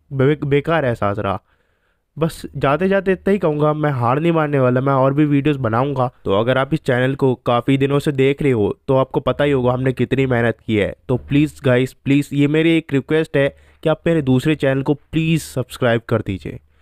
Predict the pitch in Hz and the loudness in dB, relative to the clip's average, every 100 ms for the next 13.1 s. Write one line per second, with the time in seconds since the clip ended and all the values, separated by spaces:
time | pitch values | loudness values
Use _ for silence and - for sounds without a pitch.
0 | _ _ - 139 156 151 175 165 151 139 | _ _ -4 -2 -2 -2 0 0 2 0
1 | 135 - - _ _ _ - 143 143 - | -2 -10 -20 _ _ _ -2 -2 -2 -6
2 | 82 - - 127 - - 147 160 165 151 | -6 -10 -8 -8 -4 0 2 2 2 0
3 | 147 147 147 160 147 135 135 147 139 139 | 2 2 2 0 0 -2 0 0 0 0
4 | 143 120 104 101 95 - _ _ _ _ | 0 -2 -4 -4 -4 -8 _ _ _ _
5 | - 151 175 165 156 160 185 170 - 165 | -4 -2 0 0 0 0 0 -2 -2 0
6 | 160 151 156 160 151 143 131 - 135 120 | 2 2 0 0 -2 -2 -2 0 0 0
7 | - 120 123 131 147 143 139 139 - 127 | 0 0 0 0 0 0 0 0 0 0
8 | 143 143 127 127 135 - 135 113 - 107 | 0 0 2 0 -2 0 2 2 0 -4
9 | 101 104 101 _ _ _ _ _ _ 120 | -4 -4 -6 _ _ _ _ _ _ -2
10 | 127 139 139 147 143 156 147 151 156 - | 0 0 0 -2 0 0 2 0 -2 -6
11 | _ - - 143 139 151 156 147 151 151 | _ -20 -6 -2 0 0 0 0 0 -2
12 | - 131 - 156 131 139 151 139 - 113 | 0 0 0 0 2 0 2 -2 -2 -2
13 | 110 | -2